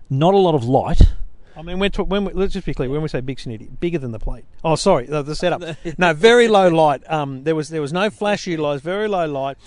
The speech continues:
Speaker 2: Um, it was
Speaker 1: And
Speaker 2: eight o'clock
Speaker 1: Trevor
Speaker 2: at night.
Speaker 1: never finished his schnitty either. He
Speaker 2: Oh,
Speaker 1: couldn't
Speaker 2: I couldn't
Speaker 1: finish
Speaker 2: do
Speaker 1: it.
Speaker 2: it.
Speaker 1: Yeah.
Speaker 2: Um, if it was a chicken schnitty, I would have smashed it. Um, but it was veal. Um, <laughs> the, so he takes a photo, and we've all passed it around. A bunch of tech journalists and gone,
Speaker 1: Yeah.
Speaker 2: "Wow,
Speaker 1: Wow,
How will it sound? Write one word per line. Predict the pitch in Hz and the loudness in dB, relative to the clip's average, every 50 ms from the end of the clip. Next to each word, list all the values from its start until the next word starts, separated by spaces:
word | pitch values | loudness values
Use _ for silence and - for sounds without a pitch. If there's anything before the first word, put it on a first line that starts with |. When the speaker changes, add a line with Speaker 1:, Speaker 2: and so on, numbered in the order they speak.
| - _ _ - | -20 _ _ -8
Speaker 2:
Um, | - 147 147 147 147 | -6 -6 -6 -6 -6
it | |
was | 143 143 | -6 -4
Speaker 1:
And | 165 170 | -4 -4
Speaker 2:
eight | 180 | -4
o'clock | 170 - | -2 0
Speaker 1:
Trevor | 165 165 160 160 | 2 2 4 4
Speaker 2:
at | 156 156 | 2 2
night. | |
Speaker 1:
never | 147 135 131 123 | 2 0 0 0
finished | - - 135 131 127 - - | -2 -2 -2 -2 -2 -4 -2
his | 131 117 | -4 -2
schnitty | - - - 127 127 123 120 | 0 0 0 0 0 0 0
either. | 117 113 117 117 113 107 90 | 0 0 0 0 -2 -4 -6
He | 98 120 | -6 -8
Speaker 2:
Oh, | 117 | -8
Speaker 1:
couldn't | - - 139 139 135 | -8 -10 -10 -10 -10
Speaker 2:
I | 127 131 | -10 -8
couldn't | 120 175 156 143 135 | -8 -8 -8 -8 -8
Speaker 1:
finish | |
Speaker 2:
do | 135 131 127 | -10 -10 -10
Speaker 1:
it. | 120 | -10
Speaker 2:
it. | 117 - - 113 107 104 101 - | -12 -16 -20 -20 -20 -20 -18 -14
Speaker 1:
Yeah. | - 135 | -10 -10
Speaker 2:
Um, | 151 | -10
if | 147 - | -10 -12
it | 160 | -14
was | 156 139 | -14 -14
a | 135 | -12
chicken | - 214 196 170 | -8 -8 -8 -8
schnitty, | - - 170 151 135 131 127 | -8 -10 -10 -10 -10 -8 -10
I | |
would | 120 120 | -10 -10
have | 113 - | -12 -12
smashed | - - 127 120 - - - | -14 -12 -12 -14 -14 -16 -20
it. | 110 - - - - - - - | -20 -20 -20 -20 -20 -20 -12 -8
Um, | 143 156 160 156 143 | -6 -6 -4 -6 -6
but | 143 139 | -10 -12
it | 139 | -12
was | 131 127 | -12 -14
veal. | 131 143 151 139 113 - - _ - - - | -14 -12 -12 -12 -12 -14 -18 _ -20 -10 -4
Um, | 170 175 175 180 180 180 175 175 165 151 - - | 0 2 2 2 0 -2 -4 -6 -8 -8 -12 -16
<laughs> | - - | -20 -8
the, | 165 139 - - - 240 - - - 233 208 180 160 135 123 - - - - 175 | -4 -2 0 2 4 6 6 6 4 2 0 0 0 -4 -6 -10 -14 -20 -14 -4
so | - 226 214 | 0 0 2
he | 233 | 2
takes | - - 240 302 320 - 359 | 0 0 0 0 0 0 -2
a | 320 | -4
photo, | - - 190 175 143 135 135 - | 0 2 2 2 2 0 -2 -2
and | 170 185 | -2 -2
we've | 214 277 311 294 - | 0 0 0 -2 0
all | - 220 220 208 170 | 2 4 6 6 6
passed | - 190 196 202 196 - | 4 2 0 0 0 -2
it | 175 | -4
around. | 175 180 180 160 131 131 156 | -4 -2 -2 -2 -4 -4 -4
A | |
bunch | 156 185 190 - | -4 -6 -6 -6
of | 175 | -8
tech | - - 202 | -6 -6 -6
journalists | - 180 160 147 135 151 | -4 -4 -6 -6 -6 -6
and | 156 | -6
gone, | 156 156 147 - | -6 -6 -6 -8
Speaker 1:
Yeah. | - 156 139 | -12 -16 -14
Speaker 2:
"Wow, | 131 135 139 139 143 151 151 151 160 156 160 175 247 359 370 294 - - | -14 -16 -16 -18 -20 -20 -16 -10 -6 -2 0 0 0 0 -2 -2 -2 -4
Speaker 1:
Wow, | - 151 139 127 120 123 | -4 -4 -6 -8 -10 -12